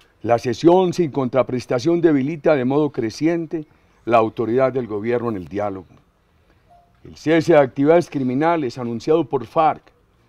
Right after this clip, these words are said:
y a condición de que las Fuerzas Armadas suspendan sus acciones,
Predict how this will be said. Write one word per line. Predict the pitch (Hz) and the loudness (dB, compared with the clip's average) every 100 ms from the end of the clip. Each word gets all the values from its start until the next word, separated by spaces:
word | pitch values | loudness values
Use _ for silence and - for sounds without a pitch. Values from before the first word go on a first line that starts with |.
| _ _ | _ _
y | 101 | 0
a | 123 | 0
condición | 123 117 104 98 - 160 214 | 2 -6 -6 -10 0 2 2
de | 233 | 0
que | 185 | 2
las | 170 135 | 4 2
Fuerzas | - 185 160 202 160 | 2 -2 2 0 2
Armadas | 135 139 175 190 175 | 0 2 2 2 -2
suspendan | 139 - 160 170 185 | -8 -4 -4 -2 -4
sus | 143 123 | -4 -8
acciones, | 117 101 160 208 226 214 | -8 -4 -2 -2 -4 -10